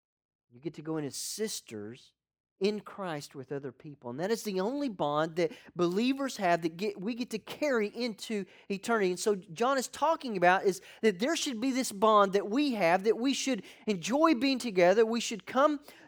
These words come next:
uh, in, in a common place. The relationships are built, and that is a relationship that we get to take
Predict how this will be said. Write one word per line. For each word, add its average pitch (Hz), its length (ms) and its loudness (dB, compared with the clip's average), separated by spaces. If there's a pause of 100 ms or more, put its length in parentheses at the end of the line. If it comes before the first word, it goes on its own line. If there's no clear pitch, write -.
(120)
uh, 170 240 2 (120)
in, 233 160 2
in 302 220 4
a 294 100 6
common 269 540 2
place. 160 560 2 (240)
The 226 80 6
relationships 240 720 6
are 220 60 0
built, 208 300 4
and 185 180 0
that 277 220 4
is 262 300 -4
a 233 60 2
relationship 226 640 4
that 196 80 2
we 254 200 -2
get 277 200 -6
to 285 100 -8
take 185 440 2